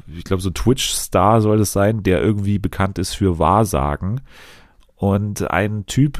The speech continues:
in einem Wohnwagen ruft in seiner Call-In-Show an, so ein bisschen Domian-mäßig und, äh, oder so ein bisschen Astro-T V-mäßig eigentlich, und will quasi von ihm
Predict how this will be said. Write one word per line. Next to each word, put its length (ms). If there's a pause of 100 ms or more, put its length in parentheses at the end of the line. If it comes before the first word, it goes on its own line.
in 140
einem 520 (280)
Wohnwagen 920 (520)
ruft 420
in 120
seiner 260
Call-In-Show 840
an, 320
so 80
ein 60
bisschen 240
Domian-mäßig 800
und, 320
äh, 140
oder 340
so 120
ein 40
bisschen 200
Astro-T 480
V-mäßig 540
eigentlich, 420 (600)
und 260
will 120
quasi 380
von 180
ihm 360